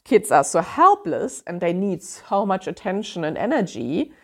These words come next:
and then at the same time, our society is not really giving us the freedom anymore to do all that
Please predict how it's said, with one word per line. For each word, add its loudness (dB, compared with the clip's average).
and 6
then 6
at 4
the -8
same 2
time, 2
our 2
society 0
is -2
not -2
really 0
giving 6
us 2
the -6
freedom 2
anymore 0
to -10
do 4
all 6
that -2